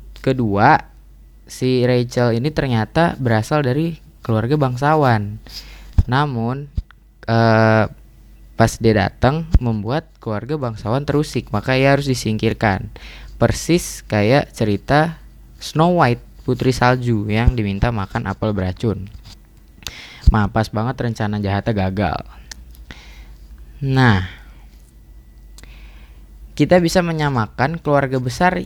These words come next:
yang dari berbagai negara yang berdatangan ke Singapura, itu mereka saling bersaing untuk mendapat singgasana Iron Thrones yang di novel ini tak lain adalah Tyersall Park.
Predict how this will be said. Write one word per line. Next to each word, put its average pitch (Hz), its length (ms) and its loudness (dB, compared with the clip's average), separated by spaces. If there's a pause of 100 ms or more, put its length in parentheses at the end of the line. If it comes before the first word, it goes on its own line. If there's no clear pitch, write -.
yang 123 480 2
dari 175 240 0
berbagai 135 480 -2
negara 123 400 2
yang 143 160 2
berdatangan 123 880 0
ke 120 80 4
Singapura, 113 800 -4 (800)
itu 139 240 0
mereka 160 400 2
saling 135 400 4
bersaing 135 480 4
untuk 117 320 -4
mendapat 117 480 -2
singgasana 110 720 -2
Iron 110 320 4
Thrones 117 480 -4
yang 117 320 -8
di 120 240 -8
novel 123 640 -4
ini 156 400 -4
tak 101 240 -2
lain 123 240 0
adalah 101 320 -2
Tyersall 98 720 -4
Park. - 260 0